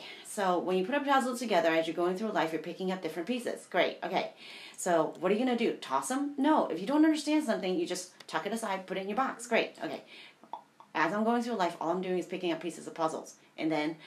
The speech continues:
it would help if I saw the picture on top of the puzzle box, wouldn't it? Great. Yes. Exactly. So that's how the, you got the pattern out? Great. Okay, great. If you don't know, go put a thousand piece puzzle together. Start with a small one. Go ahead. There's plenty of apps on the phone. Get into the puzzle mode.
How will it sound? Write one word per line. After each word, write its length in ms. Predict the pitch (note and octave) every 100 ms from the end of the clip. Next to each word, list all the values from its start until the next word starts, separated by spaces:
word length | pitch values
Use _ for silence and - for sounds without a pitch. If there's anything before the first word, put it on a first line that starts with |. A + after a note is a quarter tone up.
| -
it 100 | -
would 120 | F3
help 340 | G#3 C4+ G#3+ -
if 80 |
I 100 | D#3
saw 280 | D#3+ D3+ D3
the 140 | C#3+ D#3+
picture 340 | - - E3+
on 180 | - E3+
top 280 | - C3 E3+
of 80 |
the 60 | D#3+
puzzle 300 | - A#3+ G3
box, 280 | C#3+ - -
wouldn't 220 | D#3 F#3+
it? 80 | A3+
Great. 320 | G3 D#3+ -
Yes. 440 | - F3+ - - - - - -
Exactly. 640 | D#3+ D#3 F3+ E3 D#3 - -
So 340 | - D#3+ A#2+ -
that's 220 | A2+ -
how 240 | E3+ - -
the, 120 | D#3+ - _
you 80 | E3
got 180 | D3+ E3+
the 60 | D3+
pattern 320 | A3 A#3 A#3+
out? 200 | A3+ -
Great. 240 | D3 -
Okay, 200 | D3+ D3
great. 200 | - - - _
If 120 | - D#3
you 60 |
don't 200 | E3+ A#3
know, 160 | A#3+ A#3+
go 200 | G3+ G3
put 240 | - G3+
a 140 | F#3+ F#3
thousand 300 | - F3 F#3
piece 180 | F3+ F#3
puzzle 260 | - F#3 E3+
together. 300 | D#3+ C3 - - - -
Start 340 | - - D#3+ -
with 100 | A#3
a 60 |
small 280 | A#3 G#3 F#3
one. 140 | F#3+
Go 180 | F#3 D3+
ahead. 280 | E3+ D#3 C#3 -
There's 200 | - E3+
plenty 320 | - G#3 A3 A3
of 60 |
apps 200 | E3+ D#3+
on 100 | E3+
the 60 | F3
phone. 400 | D#3+ D3 C#3+ - - - - - -
Get 160 | F#3+
into 140 | G3+ -
the 80 |
puzzle 300 | F#3 F#3 D#3+
mode. 280 | D#3 B2+ A2+